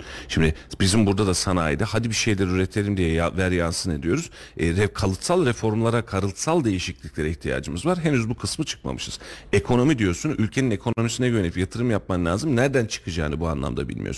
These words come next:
Hepsini beraber toplayınca sanayici de, çalışan da, tabandaki de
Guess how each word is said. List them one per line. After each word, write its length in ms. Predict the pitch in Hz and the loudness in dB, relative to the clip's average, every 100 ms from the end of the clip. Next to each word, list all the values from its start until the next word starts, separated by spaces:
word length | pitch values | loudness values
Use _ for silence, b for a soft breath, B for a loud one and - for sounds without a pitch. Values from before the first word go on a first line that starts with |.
| - 196 B B | -4 -6 B B
Hepsini 340 | - - 147 113 | -2 2 4 6
beraber 360 | 95 82 78 | 4 4 0
toplayınca 640 | - 90 - 73 58 170 196 B - | -2 -4 -2 -4 -2 -4 -6 B -6
sanayici 680 | - 104 104 104 104 110 | 0 2 4 2 0 -2
de, 100 | 82 | -2
çalışan 640 | 64 - 90 92 - 113 90 | -4 -2 0 0 0 0 0
da, 200 | 69 53 B B | -2 -4 B B
tabandaki 760 | - 85 98 98 98 - 143 | -2 2 2 2 0 0 -2
de 160 | 98 | -2